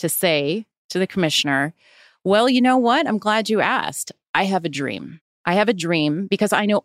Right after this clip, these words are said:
all these smart, talented women who have great football minds, and there is no way for them to get into the National Football League. There's no entrance. I would love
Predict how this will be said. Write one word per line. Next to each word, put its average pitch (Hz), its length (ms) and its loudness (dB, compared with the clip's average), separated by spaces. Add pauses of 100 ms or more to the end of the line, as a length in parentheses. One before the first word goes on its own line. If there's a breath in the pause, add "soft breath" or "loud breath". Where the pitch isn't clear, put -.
all 254 200 2
these 247 200 2
smart, 202 640 0
talented 185 560 -2
women 165 680 0
who 180 60 0
have 175 220 0
great 185 380 0
football 160 440 -2
minds, 143 760 -2
and 175 220 2
there 196 160 4
is 170 260 0
no 175 400 2
way 175 400 0
for 156 240 -4
them 160 420 -2 (180)
to 185 100 -4
get 165 240 0
into 180 320 -2
the 165 100 -2
National 156 440 -4
Football 131 420 -6
League. - 180 -10
There's 247 200 2
no 262 200 4
entrance. 240 580 0 (400 soft breath)
I 180 140 2
would 220 160 2
love 175 540 0